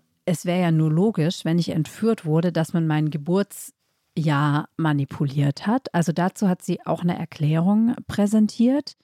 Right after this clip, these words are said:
Es gab aber auch Gesichtserkennungsexperten, die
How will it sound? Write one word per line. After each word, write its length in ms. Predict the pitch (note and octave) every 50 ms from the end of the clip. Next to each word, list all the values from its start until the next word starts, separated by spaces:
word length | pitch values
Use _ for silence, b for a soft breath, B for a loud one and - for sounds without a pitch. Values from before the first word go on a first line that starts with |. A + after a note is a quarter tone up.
| _ _ _ _ _ _ _ _ _ _ _ -
Es 160 | G3+ - -
gab 200 | - F#3+ G#3 -
aber 280 | A#3 G#3 G#3+ F#3 - -
auch 280 | E3+ F3+ - - - -
Gesichtserkennungsexperten, 1600 | - E3 E3 D3 F3 F3 - - F3+ F3 - E3+ F3 F3 F3+ F3 - - F3 - - - D3+ D#3 D#3 F3 - - F3+ F3 E3+
die 320 | D#3+ E3+ D#3+ D#3+ D#3+ E3